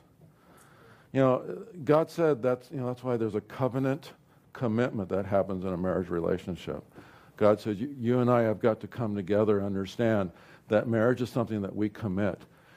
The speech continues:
because of the power of what happens." You know, when, and when you get married and you have, uh, a sexual experience, there's something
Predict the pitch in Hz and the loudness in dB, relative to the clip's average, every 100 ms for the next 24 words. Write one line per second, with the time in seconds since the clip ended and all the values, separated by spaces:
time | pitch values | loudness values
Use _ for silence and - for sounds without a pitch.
0 | - - - 104 92 92 - 117 120 110 | -18 -12 -2 0 0 -4 4 6 6 4
1 | 95 95 - 120 120 110 101 147 143 139 | 2 -4 -6 -6 -4 -8 -8 -8 -4 -6
2 | 151 143 139 135 208 269 277 - 107 120 | -6 -4 -2 -2 -2 -2 -2 0 2 2
3 | 98 85 - _ _ _ _ _ _ _ | 2 -2 -10 _ _ _ _ _ _ _
4 | - 110 113 113 123 127 127 120 - 131 | -4 0 2 2 4 6 6 2 -8 -8
5 | 123 107 110 107 127 120 113 95 - 117 | -2 0 0 0 0 0 -2 -4 -2 0
6 | 117 95 92 - _ - _ _ - - | 0 -2 -6 -14 _ -20 _ _ -8 -4
7 | - - 123 101 | -4 -2 0 0